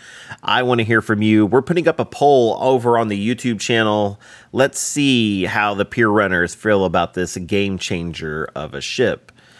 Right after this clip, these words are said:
And despite the wide reactions, this one's certain. The Icon of the Seas is already a star. It's breaking records, and,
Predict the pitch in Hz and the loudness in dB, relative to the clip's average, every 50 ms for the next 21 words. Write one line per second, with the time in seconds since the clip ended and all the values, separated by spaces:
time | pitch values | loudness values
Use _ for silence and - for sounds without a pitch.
0 | - - - - - - - _ - - 127 131 123 156 - - - - 226 240 | -20 -20 -20 -20 -20 -20 -20 _ -6 -4 -4 -2 -2 -2 -4 -2 -2 0 0 0
1 | 214 - - - 131 120 104 95 98 98 107 113 107 104 92 98 92 87 85 78 | 0 -2 0 2 2 2 2 2 0 0 0 0 -2 -4 -4 -6 -4 -4 -4 -4
2 | 82 87 - - - 92 87 82 82 80 82 78 80 87 104 113 - - 147 147 | -4 -6 -8 -10 -10 -10 -10 -10 -10 -12 -14 -12 -8 -6 -6 -6 -6 -6 -8 -6
3 | 147 131 117 - - - 120 107 87 - - 65 60 53 53 - - _ _ _ | -6 -6 -8 -8 -4 -2 -2 -2 -2 -4 -8 -14 -16 -16 -18 -20 -20 _ _ _
4 | - 101 104 104 101 - - - - 117 135 131 - - 151 139 147 151 147 143 | -8 -4 -4 -4 -4 -4 -6 -6 -4 -4 -4 -4 -6 -6 -6 -4 -2 -2 -2 -4
5 | 147 - - - 95 85 80 82 82 92 90 80 - - - 101 101 104 110 110 | -6 -8 -8 -6 -6 -4 -4 -4 -4 -4 -4 -6 -6 -4 -2 0 2 2 2 2
6 | 107 107 110 107 - - - - 78 71 71 69 69 71 73 80 - - - - | 2 0 0 -2 -4 -6 -8 -6 -4 -4 -2 -4 -4 -6 -8 -10 -12 -10 -10 -10
7 | - - 101 85 - 92 90 107 113 - 120 117 104 82 87 85 78 - - 80 | -8 -8 -10 -10 -4 -2 -2 -2 -2 -2 -4 -6 -6 -4 -4 -4 -4 -6 -8 -10
8 | 80 80 80 76 73 78 - - - - - - 85 82 80 78 78 73 76 76 | -8 -8 -8 -10 -12 -14 -14 -14 -14 -14 -12 -10 -8 -8 -6 -6 -8 -8 -10 -12
9 | 73 80 | -14 -14